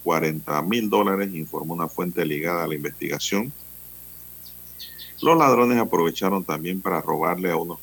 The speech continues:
clientes, que indicó que los pillos le quitaron la cartera,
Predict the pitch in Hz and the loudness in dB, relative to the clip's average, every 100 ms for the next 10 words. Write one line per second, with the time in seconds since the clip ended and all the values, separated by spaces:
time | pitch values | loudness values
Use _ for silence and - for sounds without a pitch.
0 | - 92 92 92 104 123 131 - - - | -2 2 2 0 -2 -4 -4 -10 -16 -18
1 | - - - - - - - - - - | -18 -18 -18 -18 -18 -20 -20 -20 -18 -18
2 | - - - 110 123 113 95 - 98 104 | -18 -18 -2 2 2 2 0 4 4 4
3 | 104 82 76 - - 120 120 117 101 78 | 0 0 -2 -6 0 0 2 0 0 -4
4 | 78 69 87 92 87 92 107 110 90 - | -6 -2 -2 0 0 0 0 0 -2 0
5 | 110 90 92 | -2 0 -4